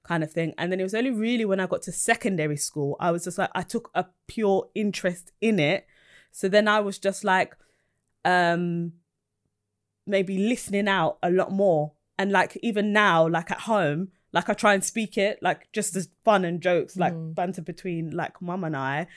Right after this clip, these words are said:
Speaker 1: and even my sister, just so I can become fluent, because I'm very conscious that I want my child to
Speaker 2: Mm.
Speaker 1: understand and speak it too, if I'm being, like, completely
Speaker 2: Mm-hmm.
Speaker 1: honest,
Speaker 2: Mm-hmm.
Speaker 1: right? Because, like,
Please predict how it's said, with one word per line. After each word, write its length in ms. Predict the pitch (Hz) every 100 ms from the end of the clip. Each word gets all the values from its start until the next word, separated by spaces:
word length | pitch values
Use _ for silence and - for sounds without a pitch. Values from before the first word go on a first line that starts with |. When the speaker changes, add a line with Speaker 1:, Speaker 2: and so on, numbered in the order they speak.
| -
Speaker 1:
and 100 | 180
even 180 | 175 180
my 100 | 156
sister, 580 | - 214 - 139 139 165 - _ _ -
just 300 | 202 - -
so 340 | 196 180 180 -
I 160 | 190
can 220 | 196 202
become 340 | 180 170 190 190
fluent, 260 | - 190
because 240 | 170 175 180
I'm 180 | - 220
very 200 | 196 196
conscious 340 | 190 208 - 180
that 120 | 143
I 140 | 175 175
want 220 | 180 156
my 140 | 160
child 560 | 165 202 170 147 147 185
to 60 |
Speaker 2:
Mm. 500 | 190 185 180 175 -
Speaker 1:
understand 640 | 196 214 202 - 226 202 180
and 120 | 175
speak 360 | - 214 196 190
it 140 | -
too, 300 | 190 180 262
if 140 | - 185
I'm 140 | 175
being, 300 | 180 180 175
like, 220 | 170 -
completely 440 | - 180 160 165 190
Speaker 2:
Mm-hmm. 80 | -
Speaker 1:
honest, 440 | 147 143 165 165
Speaker 2:
Mm-hmm. 280 | 156 151 156
Speaker 1:
right? 200 | 170 180
Because, 360 | 180 226 175 -
like, 340 | 185 - -